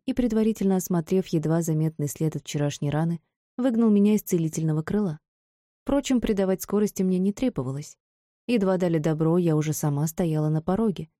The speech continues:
беспрестанно тараторя благодарности. В коридоре меня ждали мои братья.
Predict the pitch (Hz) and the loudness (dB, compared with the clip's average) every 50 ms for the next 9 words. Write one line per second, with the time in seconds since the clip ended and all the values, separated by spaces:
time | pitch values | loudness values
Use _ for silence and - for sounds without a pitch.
0 | _ _ _ _ _ - 262 247 - - - 247 - - - 208 196 202 220 247 | _ _ _ _ _ -2 -2 -2 0 0 0 0 0 0 -2 0 2 2 2 0
1 | 254 - 247 226 180 160 - 147 147 139 147 147 151 - 190 208 - 214 170 151 | 0 0 -2 -2 -2 0 -2 -2 -2 0 0 -2 0 0 -2 -2 -2 -2 -4 -4
2 | 143 - - - - - _ _ _ _ _ _ _ _ _ _ _ _ _ _ | -8 -8 -12 -16 -18 -20 _ _ _ _ _ _ _ _ _ _ _ _ _ _
3 | _ - 285 269 233 220 233 247 247 208 180 165 156 147 151 - 151 147 151 151 | _ 0 2 2 2 2 2 4 4 4 4 2 0 0 0 0 0 0 2 2
4 | 151 156 185 190 170 156 143 139 - - - | 2 2 0 0 0 -2 -2 -4 -8 -14 -16